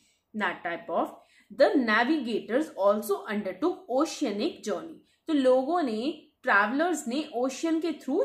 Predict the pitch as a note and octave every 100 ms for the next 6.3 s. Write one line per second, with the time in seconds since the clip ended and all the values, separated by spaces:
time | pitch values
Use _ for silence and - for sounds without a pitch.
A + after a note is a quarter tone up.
0 | C5 A#3 A3+ G#3+ D4+ D#4+ G#3 F#3 D4 G4+
1 | F#3+ F#3+ G#3+ C4 C#4 B3+ E3+ - E3 A#3+
2 | C#4 C#4 F#3 D#3 - _ _ _ _ _
3 | _ G3+ A#3 E4 B4+ - A#3 A3+ - B3
4 | A3 G3 F#3 A3+ F4+ - _ - G#3+ G4+
5 | C4 A#3 F#3+ G#3 A#3 A3 G3+ A#3 C#4+ G#3+
6 | G#3 E4 G4+